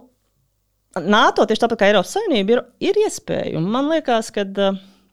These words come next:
patiesībā tā kā mums, ā, ja, man vīram, tad, kad viņš bija amatā, bija ļoti skaidra tā pozīcija, kad, e, nebūs nato bez Eiropas Savienības, un otrādi, ja. Nu, mums,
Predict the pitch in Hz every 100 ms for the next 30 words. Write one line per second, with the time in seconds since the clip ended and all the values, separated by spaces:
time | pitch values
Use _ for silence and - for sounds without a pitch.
0 | _ _ 240 277 233 202 185 196 302 359
1 | - - 175 165 156 165 165 156 147 190
2 | 233 202 165 156 151 143 151 196 330 294
3 | 202 - _ _ _ - 180 226 240 -
4 | - 170 226 320 175 170 214 185 156 -
5 | - 147 - 170 180 156 - 185 254 175
6 | 175 165 208 170 170 165 170 - 156 208
7 | 311 330 - - _ _ _ _ _ _
8 | _ _ 175 208 233 233 - - - -
9 | - 190 - _ _ _ - 202 202 _
10 | 170 175 131 -